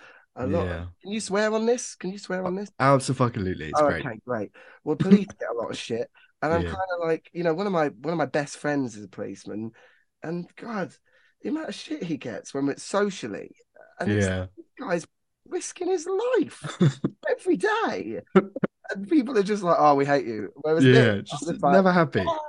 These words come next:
Speaker 2: We're
Speaker 1: okay."
Speaker 2: never happy.
Speaker 1: Yeah.
Speaker 2: <laughs>
Speaker 1: So, so there is a bit of that imposter syndrome side of it, um, in the fact that, like, why do we get praised so much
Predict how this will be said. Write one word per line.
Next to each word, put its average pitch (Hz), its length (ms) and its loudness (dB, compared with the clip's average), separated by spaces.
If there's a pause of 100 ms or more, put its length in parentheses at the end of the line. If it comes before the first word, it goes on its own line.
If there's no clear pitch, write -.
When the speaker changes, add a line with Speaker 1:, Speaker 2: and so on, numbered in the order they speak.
Speaker 2:
We're 131 80 2 (100)
Speaker 1:
okay." 165 100 2
Speaker 2:
never 151 100 -2
happy. 98 380 -4 (320)
Speaker 1:
Yeah. 320 360 6
Speaker 2:
<laughs> 202 140 4
Speaker 1:
So, 202 120 0 (280)
so 226 120 0
there 254 120 6
is 254 160 -2
a 233 40 4
bit 190 180 0
of 170 80 2
that 185 160 0
imposter 143 400 -4
syndrome 120 380 -6
side 104 260 -8
of 101 100 -12
it, 104 160 -10 (360)
um, 120 220 0
in 120 140 -6
the 117 60 -6
fact 113 220 -6
that, 113 120 -6
like, 113 240 -6
why 117 720 -4
do 107 140 -12
we 113 140 -8
get 107 180 -12
praised 113 360 -6
so 92 160 -10
much - 280 -10